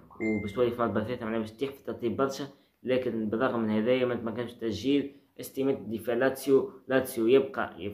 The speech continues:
في بقية المقابلة يحاول استغلال الكرات المرتدة، ما تنفعش دخول إيريكسن ما نفعش كيف كيف،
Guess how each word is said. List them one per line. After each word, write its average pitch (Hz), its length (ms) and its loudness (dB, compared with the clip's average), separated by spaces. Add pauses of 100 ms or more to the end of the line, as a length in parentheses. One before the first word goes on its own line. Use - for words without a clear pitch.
في 117 140 4
بقية 123 320 -4
المقابلة 117 400 0
يحاول 123 240 2
استغلال 120 440 2
الكرات 117 420 0
المرتدة، 127 520 0 (240)
ما 127 80 -2
تنفعش 123 460 2
دخول 113 280 -2
إيريكسن 117 420 2
ما 107 80 0
نفعش 113 320 0
كيف 107 160 -6
كيف، 135 300 0